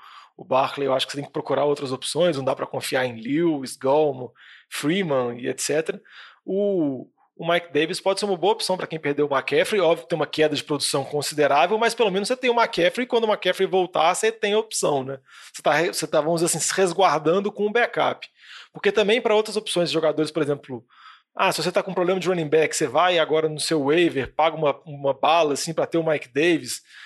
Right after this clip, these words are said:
ou então gasta sua prioridade número um, muitas vezes daqui a duas semanas você pode perder essa opção. E muitas vezes você faz apostas arriscadas, como por exemplo o Ben Snell, semana passada,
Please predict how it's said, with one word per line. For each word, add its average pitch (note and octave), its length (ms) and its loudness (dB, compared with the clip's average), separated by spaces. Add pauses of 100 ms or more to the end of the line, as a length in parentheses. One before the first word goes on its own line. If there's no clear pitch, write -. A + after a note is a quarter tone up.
(240)
ou D#3+ 140 0
então D#3+ 220 0
gasta D#3+ 260 2
sua F3 100 0
prioridade D#3 560 2
número D3+ 240 2
um, G#3+ 300 -2
muitas G3+ 300 0
vezes G#3 160 4
daqui A#3+ 140 0
a A#3+ 60 4
duas A#3 220 -2
semanas G#3 340 0
você A3+ 80 -2
pode A#3 220 -2
perder A#3 260 0
essa A3+ 140 0
opção. G3+ 480 0
E D3+ 60 -6
muitas F3 300 0
vezes G3+ 240 2 (320)
você F#3 140 0
faz A#3+ 240 2
apostas G3+ 400 2
arriscadas, E3+ 480 0
como G#3+ 180 -6
por G3+ 120 -2
exemplo F#3 240 -2
o - 20 -2
Ben G#3 200 2
Snell, D3+ 380 2
semana D3 300 -2
passada, D#3+ 640 0